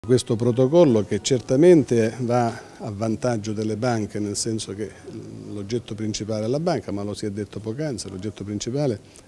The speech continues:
è anche i-, il contenuto delle banche, ivi compresi i cittadini che vanno a svolgere delle operazioni bancarie. E credo che anche in questo si debbano trovare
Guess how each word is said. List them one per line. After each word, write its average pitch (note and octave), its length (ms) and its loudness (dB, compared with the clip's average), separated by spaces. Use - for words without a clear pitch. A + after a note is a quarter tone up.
è C3 220 0
anche C#3 520 -2
i-, A#2+ 160 -6
il G2+ 120 -8
contenuto A2 640 2
delle F2 220 -4
banche, F2+ 400 -10
ivi F#2+ 160 -6
compresi F#2+ 380 -8
i G2+ 40 -8
cittadini G2+ 540 -4
che F#2+ 160 -4
vanno G#2+ 380 -2
a G2 40 -4
svolgere G2 480 -6
delle F#2+ 160 -6
operazioni F#2+ 540 -6
bancarie. F#2 580 -6
E B2+ 120 -2
credo G#3 300 0
che B2 100 0
anche A#2+ 240 0
in A2+ 80 0
questo C#3+ 340 2
si G2+ 120 -8
debbano G2+ 320 -6
trovare G#2 440 -4